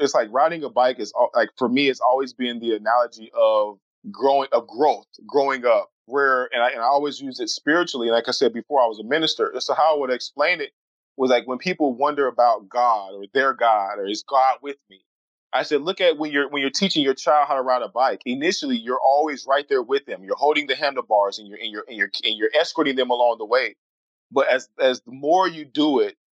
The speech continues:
the more they do it, next thing you know, now you're not holding the handlebars anymore. You're just holding the back of the saddle." And you're, but they're still right there next to them and you're helping them as you progress in life. You know, y-, y-, your, your God or God is not, right, may not be right there next to you,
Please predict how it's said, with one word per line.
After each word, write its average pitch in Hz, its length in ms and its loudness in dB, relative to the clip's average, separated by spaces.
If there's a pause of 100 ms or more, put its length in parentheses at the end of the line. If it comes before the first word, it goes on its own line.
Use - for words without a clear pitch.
(120)
the 120 160 -2
more 147 340 2
they 165 160 0
do 147 300 2
it, 131 60 -2
next 151 180 -2
thing 147 100 -10
you 135 60 -2
know, 127 60 0
now 143 160 0
you're 180 120 -4
not 160 200 0
holding 180 260 -4
the 143 80 -2
handlebars 147 400 -2
anymore. 131 220 -4
You're 135 100 0
just 143 160 -6
holding 156 240 -2
the 123 80 -14
back 131 220 0
of 117 80 -2
the 113 60 -10
saddle." 139 460 0 (560)
And 135 140 0
you're, 135 140 2
but 143 180 0
they're 139 80 -2
still 156 260 0
right 147 160 2
there 151 120 -2
next 156 260 -2
to 147 100 0
them 101 300 -2
and 120 100 0
you're 120 120 0
helping 151 400 -2
them 95 200 -6 (180)
as 151 240 0
you 156 80 -6
progress 156 520 0
in 135 140 -10
life. 156 360 0
You 123 120 -6
know, 120 180 -4 (460)
y-, 135 100 0 (320)
y-, 131 80 0
your, 135 200 0
your 143 200 0
God 139 440 2
or 123 160 -12
God 156 340 2
is 139 160 -14
not, 147 180 -4 (140)
right, 135 160 0
may 151 140 0
not 151 180 0
be 143 120 -12
right 156 200 0
there 147 120 -2
next 139 320 -4
to 147 120 -6
you, 101 320 -10